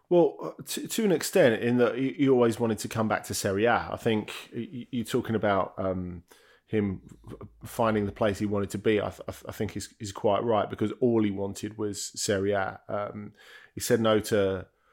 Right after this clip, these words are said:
to Saudi, and he, he kept that line throughout the summer, even when after the Inter and Juventus moves fell through, one through his choice and one not through his choice, 'cause they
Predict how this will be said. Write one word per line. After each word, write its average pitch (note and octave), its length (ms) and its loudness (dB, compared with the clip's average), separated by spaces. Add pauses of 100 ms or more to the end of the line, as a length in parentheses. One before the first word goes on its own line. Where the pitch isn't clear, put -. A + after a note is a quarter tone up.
(200)
to - 100 -8
Saudi, A#2 560 0 (180)
and G2+ 400 -6
he, A2+ 340 -12
he A#2+ 80 -10
kept - 360 -4
that A2 180 -2
line A2 300 -2
throughout G2+ 340 -4
the G2 200 -2
summer, G#2 380 -2
even A2 440 -4 (440)
when G#2+ 440 2
after A2 280 0
the G2+ 340 2 (120)
Inter A2 340 0
and G2+ 100 0
Juventus G#2 520 -2
moves G2 460 -2 (480)
fell G2 300 2
through, G2+ 440 2
one A2+ 280 -2
through G#2+ 200 -2
his G#2 220 -2
choice G#2 320 -2
and G2+ 120 -4
one F#2+ 300 -2
not G#2+ 200 -2
through G2+ 140 -8
his F#2 160 -6
choice, A2 260 -6
'cause G#2 180 -6
they G#2 180 -6